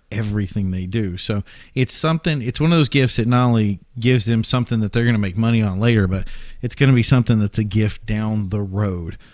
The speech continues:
Uh, but again, these tools are not cheap. <laughs> So yeah, so like that, uh, places that will do, um, um, detailing work or something like that, something that's a gift certificate that's kinda open-ended.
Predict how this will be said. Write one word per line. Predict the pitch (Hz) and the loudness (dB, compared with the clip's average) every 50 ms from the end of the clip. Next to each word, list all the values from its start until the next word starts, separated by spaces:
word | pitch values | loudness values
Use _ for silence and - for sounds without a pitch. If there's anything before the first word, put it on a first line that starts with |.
| - _ _ - | -20 _ _ -10
Uh, | - 110 104 95 | -8 -8 -6 -6
but | 95 101 123 - 117 | -6 -6 -8 -6 -6
again, | 123 110 110 139 160 151 117 90 90 92 95 92 - - - - - - - - | -6 -2 2 2 2 2 2 0 -2 -6 -8 -10 -12 -14 -20 -20 -20 -20 -16 -10
these | - 110 107 101 95 95 - - - - - - - | -6 -6 -4 -4 -6 -6 -8 -10 -10 -12 -16 -14 -6
tools | - - 139 131 127 113 98 87 | -2 0 2 2 2 0 0 -2
are | - - 104 | -4 -6 -6
not | 95 92 90 98 95 - - - - | -4 -4 -4 -4 -6 -8 -12 -12 -10
cheap. | - - - - - - - | -10 -8 -8 -8 -8 -2 4
<laughs> | - 156 139 127 127 123 127 139 147 151 - - 190 170 160 - - - - - - - - - - | 6 8 8 8 8 8 8 8 6 4 2 2 0 0 0 -2 -4 -16 -14 -16 -16 -18 -20 -18 -8
So | - - 143 | 0 2 4
yeah, | 131 131 147 143 120 113 | 6 6 6 4 4 2
so | 107 - 147 | 2 2 2
like | 143 147 143 135 131 | 2 2 2 2 2
that, | 143 147 151 143 - | 2 4 2 2 2
uh, | - 156 147 143 135 | 2 2 2 2 0
places | - - 160 160 156 - 170 156 139 | 0 0 0 0 0 0 -2 -2 0
that | 156 151 147 151 | 0 0 0 0
will | 147 143 147 | 0 0 0
do, | 139 139 147 143 147 147 143 104 | 0 0 0 2 2 0 0 0
um, | 143 143 139 135 131 127 127 117 - - - - - - _ - | -2 0 0 0 0 0 -2 -2 -4 -8 -14 -14 -14 -14 _ -4
um, | 110 113 110 110 110 107 101 107 107 95 - - - | -2 -2 0 0 -2 -4 -4 -6 -8 -10 -12 -8 -4
detailing | 131 135 139 143 139 110 107 104 98 104 | -4 -2 0 0 0 0 0 -2 -2 -4
work | 110 95 - - - - - - - | -4 -6 -8 -12 -16 -18 -18 -14 -8
or | - 117 120 | -4 -2 0
something | 117 - 156 143 - 160 143 | 2 2 2 2 2 0 -2
like | 139 135 127 - | -2 -2 -2 -2
that, | 131 113 104 - - | -2 -4 -4 -4 -2
something | - 151 160 - 175 156 | -2 -2 0 0 0 -2
that's | 139 120 - | -2 -2 -4
a | 131 | -2
gift | 127 131 131 120 | -2 -2 -2 -2
certificate | - - 135 120 123 113 92 | 0 -2 0 0 0 -2 -2
that's | 107 104 - | -4 -6 -4
kinda | - 131 123 120 - | -4 -2 -2 -2 -2
open-ended. | - 123 113 - - 95 107 131 139 135 143 143 | -2 -2 -2 -2 -2 -2 0 0 0 2 2 0